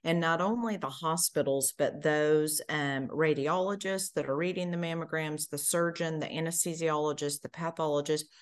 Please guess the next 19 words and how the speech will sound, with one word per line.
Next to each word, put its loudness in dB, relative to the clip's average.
really 0
anybody 0
that 0
it -4
touches 0
the 0
patient, -4
um, 0
you 0
know, 0
that 0
has 0
any -2
part 0
in -2
the -2
patient's -4
care. -2
And 0